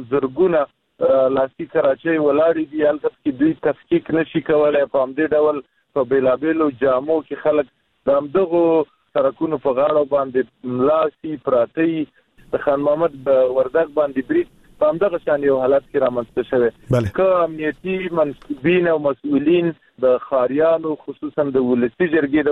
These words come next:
Speaker 1: وکیلانو او د مقاماتو د امنیت په خوندیتوب کې پاتې راشي، ولسي جرګه مجبوره ده د هغو تعهداتو په بنسټ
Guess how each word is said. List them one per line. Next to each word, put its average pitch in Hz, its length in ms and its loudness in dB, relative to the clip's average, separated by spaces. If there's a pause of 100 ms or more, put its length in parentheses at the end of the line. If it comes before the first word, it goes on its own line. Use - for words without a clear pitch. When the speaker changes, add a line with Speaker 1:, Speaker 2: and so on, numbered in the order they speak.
Speaker 1:
وکیلانو 147 560 0
او 143 200 4
د 123 240 2 (400)
مقاماتو 147 640 -2
د 131 220 2 (420)
امنیت 151 520 0
په 156 140 -2
خوندیتوب 143 580 0
کې - 100 -2 (100)
پاتې 185 240 0 (100)
راشي، 165 260 -2
ولسي 143 460 -2
جرګه 143 420 0
مجبوره 147 480 0
ده 139 80 4 (100)
د - 20 0
هغو 139 460 -2
تعهداتو 139 640 0
په 139 60 -2 (100)
بنسټ 127 340 -2